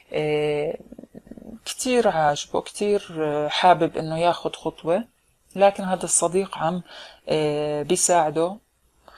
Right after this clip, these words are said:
آه، إذن للعزاب، آه، في احتمالية كبيرة، آه، من صفات هذا، آه، الشخص،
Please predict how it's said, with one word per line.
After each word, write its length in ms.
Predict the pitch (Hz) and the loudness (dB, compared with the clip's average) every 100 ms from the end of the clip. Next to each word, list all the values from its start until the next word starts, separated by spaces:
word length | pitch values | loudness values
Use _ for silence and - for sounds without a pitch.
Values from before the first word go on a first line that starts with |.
| - _ - | -20 _ -4
آه، 280 | 156 156 151 | -2 0 0
إذن 360 | 190 185 180 | 0 0 2
للعزاب، 720 | 175 185 170 160 170 160 160 160 | 2 2 2 0 6 8 8 6
آه، 160 | 156 156 | -4 -2
في 240 | - - | -4 -6
احتمالية 640 | - - 165 160 165 175 160 | -6 -8 -4 -2 -2 -4 -6
كبيرة، 560 | 170 160 156 160 240 - - - - | -4 -4 0 0 0 -6 -18 -20 -8
آه، 580 | 156 151 151 151 151 - - | -4 -2 0 0 0 -2 -4
من 240 | 170 185 180 | -4 -2 -2
صفات 640 | - 175 - 196 196 - | -2 -2 4 4 4 4
هذا، 500 | 180 185 180 175 175 | 4 4 2 2 2
آه، 420 | - 156 156 151 - | 2 2 2 2 0
الشخص، 640 | - - 175 - - - | 2 4 4 4 -2 -2